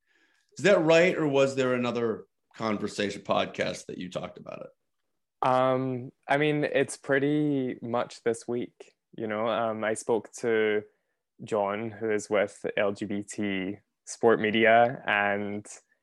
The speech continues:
Speaker 2: we did a kind of fun interview with Lila and really a lot about skating. And I spoke a little bit about that side of me on there, but this is really, I guess, the first,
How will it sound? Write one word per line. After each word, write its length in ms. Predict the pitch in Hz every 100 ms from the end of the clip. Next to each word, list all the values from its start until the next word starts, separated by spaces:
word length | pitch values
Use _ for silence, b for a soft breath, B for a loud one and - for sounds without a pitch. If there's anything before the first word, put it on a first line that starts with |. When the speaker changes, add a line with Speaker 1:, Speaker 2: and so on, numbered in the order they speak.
| _ _ _ _ _ -
Speaker 2:
we 80 |
did 160 | 117 113
a 340 | 113 110 107 107
kind 120 | 117
of 100 | 113
fun 260 | - 123 117
interview 640 | 113 117 110 113 110 107
with 180 | 104 107
Lila 640 | 120 131 139 131 131 131
and 360 | 110 104 107 113 - -
really 240 | 110 113
a 80 | 107
lot 160 | 104
about 220 | 107 110 95
skating. 500 | - 110 110 110 107
And 280 | 98 107 104 _ -
I 80 | 110
spoke 280 | - 117 117
a 40 |
little 220 | 107 110
bit 200 | 107 107 - _ -
about 340 | 107 135 135
that 180 | 120 101
side 200 | 117 110
of 100 | 104
me 120 | 107
on 200 | 104 104
there, 360 | 101 104 123 120
but 280 | 113 101
this 220 | 104 110 -
is 160 | 107
really, 240 | 110 107 107
I 80 |
guess, 460 | 104 107 101 - - _ _ _ _ _ _ _
the 60 | 113
first, 600 | - 110 110 - - -